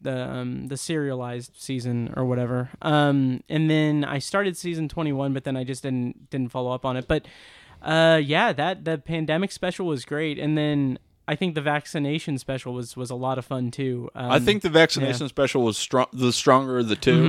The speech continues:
Speaker 1: Mm-hmm.
Speaker 2: Uh, but <sighs> the look of the pandemic special just felt like pandemic. Everything was so dreary
Speaker 1: Yeah.
Speaker 2: and just so low energy, e-,
Speaker 1: Mm-hmm.
Speaker 2: e-, even in this, you know, being South Park.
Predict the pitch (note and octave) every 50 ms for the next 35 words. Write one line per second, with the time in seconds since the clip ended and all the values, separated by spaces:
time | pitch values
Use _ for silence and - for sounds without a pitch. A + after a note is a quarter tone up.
0 | C#3 C3 A#2+ - - - - - - - - - - - B2+ B2 A#2+ A#2+ A#2 A2+
1 | A2+ A2 G#2 F2 - - _ - _ - C3+ B2 B2+ B2+ B2+ B2 - - _ _
2 | _ _ _ _ _ _ _ _ _ _ - - - - - - - - - -
3 | - - _ _ _ _ _ _ _ - C#3 C3+ D#3 C#3+ C#3+ G3 C#4+ - - F4+
4 | C#4 B3+ F#3+ - - D3+ D3+ D3+ C#3+ A#2 A2 A2+ B2 C3+ B2+ - - C#3+ C3+ C3
5 | - D3 C#3+ C#3 - - - - - - _ _ - D#3 D3 - - - - A#2+
6 | B2 C3 - - B2 A#2+ A#2+ - - - B2+ A#2+ A#2 A2+ G#2 A2+ A2+ A2+ A#2 A#2+
7 | - C3+ D3 D#3+ D#3 E3+ E3 D3 A#2+ - - C#3 B2 A2+ A2 A2 A2 G#2+ G#2+ A2+
8 | A#2 A#2 A#2 A#2+ - C#3 D3 D3 D3 D3 C#3+ C#3+ C#3+ C3+ C3 B2+ B2 A#2 A2+ B2+
9 | B2+ - - - - - D#3+ E3 D#3+ D3 B2+ A#2 A2 G#2+ G#2 G2+ - - - A#2+
10 | B2 A#2+ B2+ B2+ C3 C3+ C#3 C3+ - - A#2+ A#2+ B2+ C3 C3 B2+ A#2+ B2 C3 C3
11 | C3+ C#3 C3+ C3 C#3 - - D#3+ D#3+ D#3 D3 D3 A#2+ B2 C3+ C#3+ D3 D3 C#3 C3
12 | B2 A#2+ A#2 - B2 A#2+ A#2 A2 - - - A#2+ A#2+ A2+ A2 A2 B2 B2 B2 A#2
13 | - - B2+ G#2+ A2+ A2 - - B2 B2 B2+ B2+ -